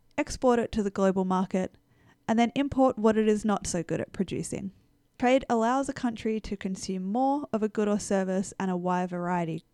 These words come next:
of goods and services. At a basic level, every country will have a fixed amount of labor and capital, people to make stuff, and capital to help people make stuff more easily, like machinery, hardware, software,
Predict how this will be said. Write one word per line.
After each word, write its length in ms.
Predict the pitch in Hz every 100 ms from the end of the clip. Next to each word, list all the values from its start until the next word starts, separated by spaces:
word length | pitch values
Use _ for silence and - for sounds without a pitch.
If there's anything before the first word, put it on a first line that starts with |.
| _
of 160 | 190 175
goods 220 | 165 165
and 140 | 165 -
services. 680 | - - 175 - - - - _ _ _ _ _ _
At 100 | 277
a 60 | 330
basic 460 | 330 240 226 247 220
level, 420 | 190 202 254 294 - -
every 240 | 240 269
country 460 | 269 240 226 240 226
will 160 | 208 208
have 260 | 196 190
a 100 | -
fixed 420 | 202 - 277 - 269
amount 340 | 226 196 190
of 160 | 208 185
labor 380 | 165 175 175 -
and 140 | 196
capital, 500 | - 220 - - - - _ -
people 280 | 190 185 196
to 140 | 208
make 280 | 226 269 -
stuff, 400 | - 269 254 - _ _ _ -
and 100 | 240
capital 400 | 233 202 190 196
to 100 | 240
help 280 | 254 247 -
people 260 | 190 170
make 260 | 160 151 -
stuff 320 | - 160 -
more 160 | 208 -
easily, 500 | 165 165 151 151 165 -
like 320 | 147 - -
machinery, 680 | 214 202 302 302 294 285 277
hardware, 760 | - 220 208 202 208 196 208
software, 560 | - - 185 - 170